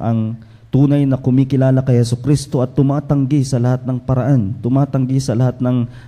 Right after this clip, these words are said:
mga pagsisikap at anumang mga bagay na inaakala naming magiging kaligtasan namin.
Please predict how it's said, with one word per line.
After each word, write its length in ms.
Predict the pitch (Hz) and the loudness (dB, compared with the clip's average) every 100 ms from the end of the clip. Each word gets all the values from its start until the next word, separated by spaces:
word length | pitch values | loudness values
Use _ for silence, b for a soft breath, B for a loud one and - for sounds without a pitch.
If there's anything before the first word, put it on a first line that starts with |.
| - | -2
mga 320 | 127 127 117 | 0 0 -2
pagsisikap 800 | 120 120 127 - 147 151 147 117 - - | -4 -2 -2 0 2 2 2 -4 -4 0
at 160 | 113 - | 0 2
anumang 400 | 123 123 135 135 | 2 4 4 4
mga 260 | 123 120 113 | 2 0 0
bagay 440 | 98 120 139 135 131 | 0 0 0 2 0
na 80 | 117 | 0
inaakala 560 | 110 104 110 117 113 113 | -2 -2 -2 0 0 2
naming 480 | 113 113 110 104 - b b b b b - | 0 0 0 -4 -10 b b b b b -4
magiging 480 | 120 117 123 117 117 | -2 2 2 2 2
kaligtasan 640 | 110 104 110 104 101 104 | 0 0 0 -2 0 0
namin. 320 | 104 101 95 | 0 0 -2